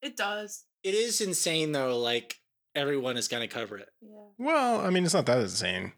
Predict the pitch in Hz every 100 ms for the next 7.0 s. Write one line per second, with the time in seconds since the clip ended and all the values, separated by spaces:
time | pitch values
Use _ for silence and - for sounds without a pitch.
0 | _ 107 95 - - - 202 180 139 -
1 | 135 127 107 107 139 135 147 156 151 123
2 | 123 123 110 104 104 101 - 104 101 -
3 | - - - - - _ _ - 98 -
4 | 101 98 101 98 95 92 98 95 - -
5 | - - _ _ _ _ _ - 123 139
6 | 110 - 123 95 - 98 92 90 - -